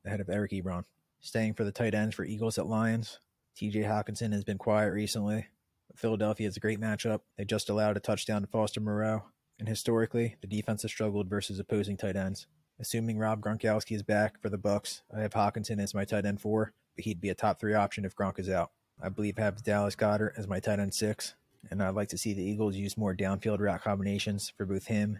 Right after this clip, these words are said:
DeVonta Smith. Smith has hit a bit of a wall, but the talent is still there. I don't see anyone on the Lions roster that could cover him. For the running backs,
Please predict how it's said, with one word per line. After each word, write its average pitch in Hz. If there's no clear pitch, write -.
DeVonta 95
Smith. 98
Smith -
has 104
hit 104
a 98
bit 104
of 107
a 107
wall, 110
but 107
the -
talent 104
is 107
still 110
there. 107
I 101
don't 95
see 110
anyone 101
on 104
the 101
Lions 98
roster 101
that 87
could 92
cover 85
him. 82
For 113
the 107
running 110
backs, 107